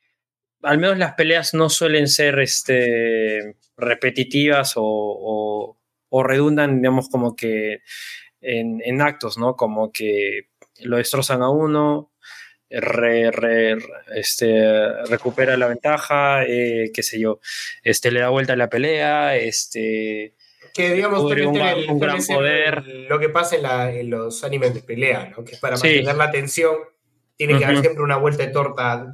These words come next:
Speaker 2: una ida y venida, ¿no?
Speaker 1: Claro, sí, o sea, ahí usualmente, em, a ver, en lo que he visto, usualmente se establece una persona que,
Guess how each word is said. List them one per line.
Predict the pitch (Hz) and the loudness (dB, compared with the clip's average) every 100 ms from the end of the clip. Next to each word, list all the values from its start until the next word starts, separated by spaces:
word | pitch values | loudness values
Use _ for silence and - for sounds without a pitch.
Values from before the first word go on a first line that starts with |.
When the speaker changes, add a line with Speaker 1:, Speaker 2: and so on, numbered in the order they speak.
| - | -6
Speaker 2:
una | 165 165 151 143 | -4 0 0 2
ida | 165 160 | 4 4
y | |
venida, | 139 147 151 123 | 2 2 2 0
¿no? | 123 127 - _ - | -4 -6 -12 _ 2
Speaker 1:
Claro, | 165 151 139 - _ | 4 4 2 -6 _
sí, | - 170 151 147 | 0 0 2 -2
o | |
sea, | 143 151 143 | 0 2 2
ahí | 139 160 160 | 2 2 2
usualmente, | 143 156 151 156 147 156 143 139 131 127 123 120 117 _ - - - _ _ _ _ | 2 2 2 2 2 2 4 4 4 2 2 -2 -6 _ -20 -20 -20 _ _ _ _
em, | - 135 127 127 123 120 123 | -8 -4 -2 -4 -4 -8 -4
a | 131 | 0
ver, | 143 | 2
en | 135 | 2
lo | 135 131 | 2 2
que | 147 | 0
he | |
visto, | 156 156 - 175 175 | 2 2 2 2 2
usualmente | 147 147 143 147 147 | 2 2 2 2 2
se | 147 | 0
establece | 131 - 127 147 147 135 131 | -2 0 2 2 2 2 2
una | 131 131 131 131 | 2 -2 0 -2
persona | 127 123 139 127 - | -2 -6 -2 -2 0
que, | 127 123 120 120 117 113 | 0 2 2 0 -2 -4